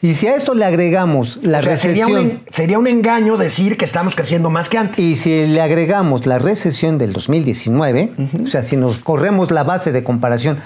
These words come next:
Speaker 1: al dos mil dieciocho,
Speaker 2: <laughs> Como los perritos.
Speaker 1: como los perritos, ay, sí, ahora sí. <laughs> No, no, ¿cómo son los perritos?
Speaker 2: <laughs> Pues de los días que tenía.
Speaker 1: Ah, no, no, no sé. <laughs> Bueno, no.
Speaker 2: Ay,
Speaker 1: Este,
Speaker 2: Dios. A ver,
Speaker 1: a ver,
Speaker 2: señor productor, por
Speaker 1: ¿sa-,
Speaker 2: favor.
Speaker 1: sabe-, ¿sabes de cuánto sería?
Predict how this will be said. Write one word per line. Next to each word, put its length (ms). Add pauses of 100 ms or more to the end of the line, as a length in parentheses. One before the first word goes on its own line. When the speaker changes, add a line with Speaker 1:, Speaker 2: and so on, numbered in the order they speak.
(160)
Speaker 1:
al 180
dos 140
mil 160
dieciocho, 560
Speaker 2:
<laughs> 40
Como 220
los 140
perritos. 460
Speaker 1:
como 260
los 160
perritos, 580
ay, 160
sí, 140
ahora 120
sí. 120 (140)
<laughs> 200
No, 100 (260)
no, 80
¿cómo 220
son 180
los 160
perritos? 400 (160)
Speaker 2:
<laughs> 140
Pues 160
de 80
los 180
días 180
que 100
tenía. 500
Speaker 1:
Ah, 60
no, 160
no, 120
no 100
sé. 160
<laughs> 1200
Bueno, 240
no. 160 (320)
Speaker 2:
Ay, 80
Speaker 1:
Este, 240
Speaker 2:
Dios. 240
A 40
ver, 80
Speaker 1:
a 60
ver, 80
Speaker 2:
señor 140
productor, 380
por 100
Speaker 1:
¿sa-, 60
Speaker 2:
favor. 140
Speaker 1:
sabe-, 100
¿sabes 240
de 100
cuánto 280
sería? 440